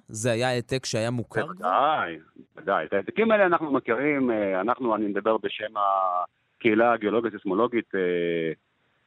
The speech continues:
Speaker 2: מדעית, הם, אה, מוכרים היטב, אה, למען האמת הוא גם, אה, הוא לא, הוא לא משני מהבחינה של חשיבות, כי הוא, אנחנו ראינו את הנזק שהוא גרם,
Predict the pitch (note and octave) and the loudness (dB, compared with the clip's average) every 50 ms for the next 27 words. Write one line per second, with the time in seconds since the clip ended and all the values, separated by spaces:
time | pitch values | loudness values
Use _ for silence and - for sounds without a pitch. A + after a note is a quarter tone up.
0 | _ _ _ _ - - G#2 G2+ F2+ G2 G2 B2+ E3 E3 C#3+ - A2 G2 G2 G2+ | _ _ _ _ -2 2 2 2 4 4 4 4 4 2 2 2 2 2 2 2
1 | G2 F#2 F#2+ F#2+ - - G2+ G2 - - - - E2+ E2 - - D3+ F3 F3 D#3 | 2 2 2 2 0 0 -2 -4 -4 -10 -12 -10 -10 -6 -2 2 4 6 6 4
2 | B2+ F#2+ E2+ E2+ G2 F#2 F2+ F2+ F#2 F2+ F2+ F2+ F#2 F2+ F#2 F#2 G2 G#2 G2+ G#2 | 4 0 -2 0 0 2 2 2 2 2 2 0 0 -2 -2 -2 -2 -2 2 2
3 | B2 C#3+ E3 D#3+ D3+ C3+ A#2+ B2+ C#3+ D3+ - - A#2+ G#2 G2+ - G#2 G2+ G2 G2+ | 4 4 6 6 6 6 4 4 4 2 2 -2 -4 -4 0 2 0 2 2 2
4 | G2 F#2+ F#2+ F#2 F2+ F#2+ F#2+ - - _ G2+ F#2+ _ _ - A#2+ A#2+ A#2 C#3+ E3+ | 2 2 2 0 0 -2 -4 -4 -8 _ -20 -20 _ _ -4 -2 2 4 4 4
5 | E3 - - B2+ A#2+ B2 C3+ F3 F3 D3 - - - - A2 A#2 C#3 D3+ C#3+ A#2+ | 2 0 0 0 2 2 2 2 0 0 -2 -2 -2 -2 0 2 2 2 2 2
6 | A2 - - - G#2 G#2 A2 A#2 - A#2+ G2 - G2 - - F2+ F2 G2+ F3 F3 | 0 -2 -4 -6 -4 -4 -4 -4 -4 -6 -8 -8 -10 -8 -8 -6 0 4 4 4
7 | D#3 D#3 - - _ _ _ _ _ _ _ _ _ _ _ _ _ - G#2+ G2 | 4 4 0 -4 _ _ _ _ _ _ _ _ _ _ _ _ _ 2 4 4
8 | F#2+ F#2+ F#2+ G2 F#2+ G#2 F#2 F#2 G2+ A2 A#2 - G2+ G#2 A2 G#2+ B2 - - G#2+ | 4 4 2 2 2 2 2 2 4 4 4 2 2 0 0 -2 -4 -6 -6 -6
9 | F2 E2 F2 F2+ B2 D#3 E3 | -2 -2 0 2 4 4 4